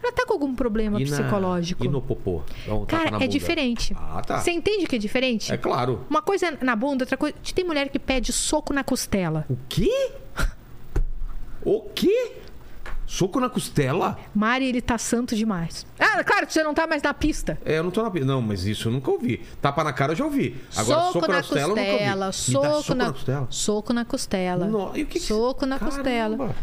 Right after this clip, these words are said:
Speaker 2: Dá
Speaker 1: que
Speaker 2: pra
Speaker 1: vai agredir,
Speaker 2: machucar.
Speaker 1: o cara precisa entender que aquela mulher ali tem alguma coisa não resolvida que precisa, de fato, de uma ajuda. Ele vai contribuir, "Ah, porque no sexo tudo pode", pode o caralho. Não pode.
Speaker 2: É.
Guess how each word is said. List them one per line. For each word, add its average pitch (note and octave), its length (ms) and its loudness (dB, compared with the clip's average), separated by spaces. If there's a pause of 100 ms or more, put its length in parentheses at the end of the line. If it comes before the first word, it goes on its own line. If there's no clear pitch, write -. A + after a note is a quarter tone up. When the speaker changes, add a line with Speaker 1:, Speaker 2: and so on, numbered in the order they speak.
(140)
Speaker 2:
Dá A4 120 4
Speaker 1:
que A4+ 60 0
Speaker 2:
pra F#4+ 80 2
Speaker 1:
vai D#4 140 4
agredir, C#4 240 0
Speaker 2:
machucar. - 180 2
Speaker 1:
o - 40 -10
cara G#4+ 160 4
precisa F#4 280 2
entender E4 480 2
que - 80 -2
aquela C#4 200 2
mulher B3 280 2
ali G#3+ 440 2 (440)
tem F4+ 100 4
alguma E4 260 2
coisa B3 220 0
não B3+ 340 2
resolvida B3 520 2
que - 100 0
precisa, B3+ 440 0
de A3 120 2
fato, A#3 540 -2 (360)
de G3+ 120 2
uma C#4+ 120 0
ajuda. A3 400 2 (360)
Ele B3 120 2
vai E4 120 2
contribuir, C#4+ 640 0
"Ah, F#4+ 220 2
porque - 160 -2
no E4+ 120 -2
sexo E4 440 0
tudo C#4 240 -2
pode", D4+ 320 0
pode D4+ 220 0
o - 20 0
caralho. G3 420 0
Não A3+ 140 0
pode. - 320 -2 (240)
Speaker 2:
É. E2 160 -6